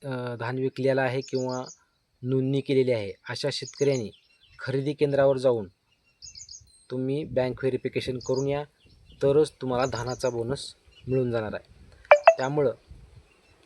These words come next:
राज्य शासनाच्या नियम व अटी आपल्याला आता पाळावेच लागणार आहे, विलाज नाही. कारण राज्य शासन रोज एक नियम काढतं, त्या नियमाचं आपल्याला पालन करावंच लागणार आहे, तरच तुम्हाला बोनसची प्रक्रिया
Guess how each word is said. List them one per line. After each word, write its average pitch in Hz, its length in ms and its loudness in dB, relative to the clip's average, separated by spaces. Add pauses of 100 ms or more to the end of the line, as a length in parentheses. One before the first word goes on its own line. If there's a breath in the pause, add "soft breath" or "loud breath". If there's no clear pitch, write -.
(100)
राज्य 120 360 -4
शासनाच्या 139 640 -2
नियम 139 300 -4 (300)
व 120 80 -8
अटी 123 260 -4
आपल्याला 135 300 0
आता 131 140 -2
पाळावेच 123 400 -2
लागणार 117 240 -4
आहे, 95 100 -8
विलाज 113 320 -6
नाही. 101 160 -14 (580)
कारण 120 160 -4
राज्य 127 280 -4
शासन 139 360 -6
रोज 135 560 -4
एक 143 120 0 (180)
नियम 127 320 -4
काढतं, 127 440 -4 (480)
त्या 120 80 -4
नियमाचं 120 460 -4
आपल्याला 117 280 -4
पालन 113 280 -8
करावंच 123 400 -2
लागणार 123 260 -4
आहे, 120 100 -8 (580)
तरच 127 300 2
तुम्हाला 113 240 -2
बोनसची 110 460 -8
प्रक्रिया 110 380 -8